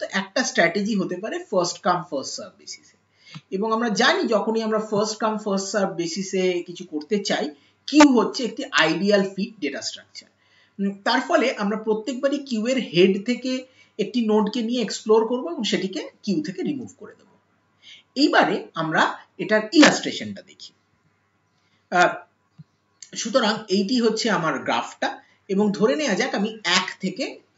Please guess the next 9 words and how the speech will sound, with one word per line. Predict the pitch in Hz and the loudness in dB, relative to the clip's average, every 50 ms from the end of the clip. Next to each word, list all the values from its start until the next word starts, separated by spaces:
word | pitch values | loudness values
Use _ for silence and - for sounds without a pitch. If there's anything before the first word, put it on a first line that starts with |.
| _ - | _ -6
আহ, | - 156 147 143 139 135 | -2 0 2 2 2 0
journey | 135 131 156 156 139 139 143 135 | 0 2 4 4 4 4 2 -2
শুরু | - - 110 101 | -8 -10 -12 -12
করছি। | 101 - _ _ - - - - - _ _ _ _ _ _ _ _ _ _ _ _ - | -14 -16 _ _ -18 -16 -16 -16 -16 _ _ _ _ _ _ _ _ _ _ _ _ -8
আহ, | 160 143 139 131 - | -6 -4 -4 -4 -4
তাহলে | - 202 214 208 339 311 214 220 - - - | -2 -2 -2 2 4 4 4 4 2 0 -4
আমার, | 175 165 170 170 170 175 170 - - - _ _ _ | -6 -6 0 2 2 2 2 0 -4 -10 _ _ _
আমি, | 147 156 160 165 170 175 170 160 - | -10 -6 -4 -4 -4 -4 -4 -6 -8
আহ, | 143 139 135 131 127 | -8 -6 -4 -6 -6